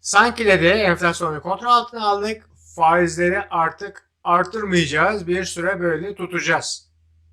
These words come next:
Heh. Ve de "Erken kalkan çok yol alırmış." şeklinde fırsatçılar hemen şeyleri kaptılar arkadaşlar.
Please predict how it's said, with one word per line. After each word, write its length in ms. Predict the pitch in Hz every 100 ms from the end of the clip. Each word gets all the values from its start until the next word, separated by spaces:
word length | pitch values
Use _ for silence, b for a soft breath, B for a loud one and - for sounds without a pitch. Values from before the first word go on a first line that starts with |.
| _
Heh. 200 | 208 165 - - _ _ _
Ve 180 | 185 165
de 320 | 160 214 - _ _ _ - - _ _ _ - - -
"Erken 420 | 170 170 190 180
kalkan 400 | 180 156 202 202
çok 240 | 208 190
yol 120 | 175
alırmış." 760 | 147 147 147 190 233 - - _ _ _ _ _ _ _
şeklinde 960 | 202 185 180 170 151 147 185 220 202
fırsatçılar 1040 | - 190 180 175 165 - 156 151 175 214 196
hemen 500 | 180 156 196 220 - _ _ _ _ _ _ _ _ -
şeyleri 380 | - 170 180 -
kaptılar 460 | 180 - 175 160
arkadaşlar. 840 | 147 143 143 135 - 233 262 -